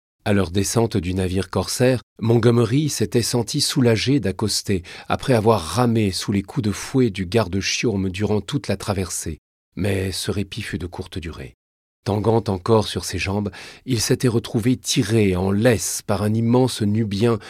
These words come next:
aux ordres d'un individu en turban qui s'appuyait sur un bâton orné de motifs gravés. Ils furent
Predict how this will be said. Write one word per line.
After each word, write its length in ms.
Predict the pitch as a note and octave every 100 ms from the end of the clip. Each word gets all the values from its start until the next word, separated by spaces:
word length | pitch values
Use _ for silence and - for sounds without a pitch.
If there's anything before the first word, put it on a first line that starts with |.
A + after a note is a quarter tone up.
| - -
aux 260 | G#2+ F#2+
ordres 340 | A#2+ G#2+ F#2+ G2+
d'un 240 | G2+ G2
individu 580 | G#2+ G#2 G2+ F#2+ G2+ G#2+
en 120 | F#2+
turban 500 | - G2+ F2 G2 A2
qui 240 | G#2+ F#2+
s'appuyait 560 | E2+ A2 - G#2 F#2+ G2
sur 260 | - F#2+ F2+
un 80 |
bâton 480 | E2+ F#2+ - - E2 E2+ - -
orné 440 | G2 G2 F#2+ A2
de 100 | F#2
motifs 480 | F2 F#2 - F#2 G2
gravés. 580 | F2 F2+ E2+ D#2 C#2+ - _ _ _ _
Ils 120 | G#2
furent 240 | - D3